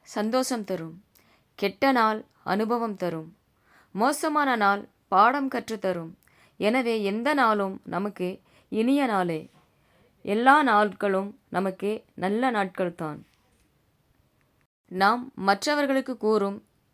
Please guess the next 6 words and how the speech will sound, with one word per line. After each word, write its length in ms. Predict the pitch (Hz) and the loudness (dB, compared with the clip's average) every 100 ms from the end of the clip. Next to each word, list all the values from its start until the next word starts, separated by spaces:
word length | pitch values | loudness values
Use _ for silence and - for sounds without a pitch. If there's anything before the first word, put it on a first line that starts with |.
| _ _ _ _ - | _ _ _ _ -2
அறிவுரைகளில் 800 | 196 247 240 220 190 165 165 208 _ - _ | 0 2 2 0 0 -2 -4 -8 _ -20 _
பாதியை 540 | - 220 254 285 311 294 | 0 4 4 2 0 2
நமக்கு 380 | 226 226 226 247 | 2 0 -2 2
நாமே 460 | 208 190 185 196 - - | 2 2 -2 -8 -14 -6
சொல்லிக்கொண்டாலே 800 | 208 220 240 208 190 185 196 214 | -4 -4 -4 -2 0 0 -2 -4
போதும். 460 | 175 170 160 160 | -6 -6 -10 -14